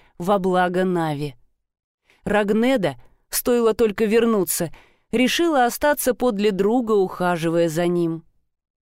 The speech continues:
Молчание повисло в светлом тереме. Елена прошла к одному из сундуков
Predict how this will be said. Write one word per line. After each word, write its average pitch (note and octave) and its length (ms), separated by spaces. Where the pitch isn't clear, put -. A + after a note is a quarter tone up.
Молчание F#3+ 800
повисло F3 540
в D#3 60
светлом E3 480
тереме. C#3 580
Елена A#3 480
прошла A3+ 440
к A#3 120
одному G#3 380
из G#3+ 120
сундуков F#3 720